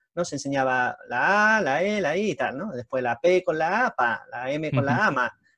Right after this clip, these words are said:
Speaker 1: Y después ya a formar, a formar palabras completas.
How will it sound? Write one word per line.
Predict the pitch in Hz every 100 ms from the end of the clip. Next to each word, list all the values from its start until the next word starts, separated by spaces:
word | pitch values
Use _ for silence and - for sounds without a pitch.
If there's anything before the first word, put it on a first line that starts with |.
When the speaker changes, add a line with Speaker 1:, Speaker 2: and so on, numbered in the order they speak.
| -
Speaker 1:
Y | 131
después | 139 151
ya | 185
a | 156
formar, | 135 135 139 143 _ _ -
a | 127 120
formar | 131 131 139
palabras | 139 131 127
completas. | 135 120 123 113 -